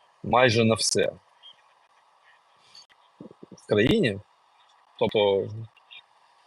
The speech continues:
якщо виконавчі органи влади не чують, то, в принципі, через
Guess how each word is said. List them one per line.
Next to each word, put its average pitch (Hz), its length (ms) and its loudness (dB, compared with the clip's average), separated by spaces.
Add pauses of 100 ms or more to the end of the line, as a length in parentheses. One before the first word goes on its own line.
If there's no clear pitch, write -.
(160)
якщо 104 960 4 (1120)
виконавчі 117 920 4 (400)
органи 110 440 4
влади 101 480 4 (480)
не 120 220 2
чують, 170 520 2 (1500)
то, 104 160 4
в - 40 -4 (100)
принципі, 127 440 0
через 104 640 0